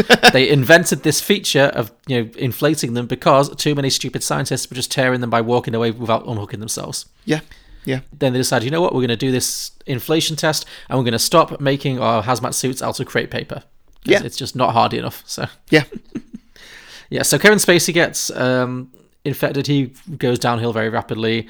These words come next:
Speaker 1: Mm.
Speaker 2: And then Rene Russo's trying to give him an injection to calm him down, like a sedative, and her finger slips or something. Or no, he, he's, he's, like, hemorrhaging so hard, he's convulsing so hard, sorry,
Speaker 1: Mm, that's it, yeah.
Speaker 2: that she sl-,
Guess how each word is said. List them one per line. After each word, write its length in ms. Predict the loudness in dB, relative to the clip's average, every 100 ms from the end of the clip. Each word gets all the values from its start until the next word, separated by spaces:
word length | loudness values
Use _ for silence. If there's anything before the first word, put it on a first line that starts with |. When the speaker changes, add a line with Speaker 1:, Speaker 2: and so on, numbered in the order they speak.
| -16 -20 -20 _ _ _ _ -6
Speaker 1:
Mm. 200 | -2 0
Speaker 2:
And 120 | 0
then 200 | -2 0
Rene 200 | 2 4
Russo's 340 | 4 2 0 0
trying 360 | 0 0 -2 -6
to 260 | -6 -4
give 160 | -6 -6
him 80 | -4
an 80 |
injection 500 | -2 -2 -4 -6 -6
to 140 | -8 -6
calm 240 | -4 -2
him 80 | -4
down, 180 | -6 -6
like 120 | -4
a 20 |
sedative, 500 | -2 -2 -4 -8 -8 -14 -20 -4
and 220 | -2 0
her 120 | -4
finger 260 | -4 -4 -2
slips 320 | -4 -4 -4
or 40 |
something. 460 | -6 -8 -6 -6 -4
Or 180 | -2 -2
no, 140 | 0
he, 160 | 0 2
he's, 340 | 4 2 2 -2
he's, 220 | -2 -2
like, 160 | -2 -6 _ _ _
hemorrhaging 440 | -4 -4 -2 -6 -4
so 180 | -2
hard, 300 | -2 -2 -4 -10 -20 -10
he's 200 | -6 -4
convulsing 560 | -2 -2 0 -2 -4 -6
so 160 | -8
hard, 220 | -6 -6 -6
sorry, 200 | -4 0
Speaker 1:
Mm, 260 | 2 2
that's 180 | 0 0
it, 100 | 0 0
yeah. 160 | -2 -6 _ _ _ -8
Speaker 2:
that 300 | 4 4 4
she 360 | 0 0 -2 -4
sl-, 260 | -6 -6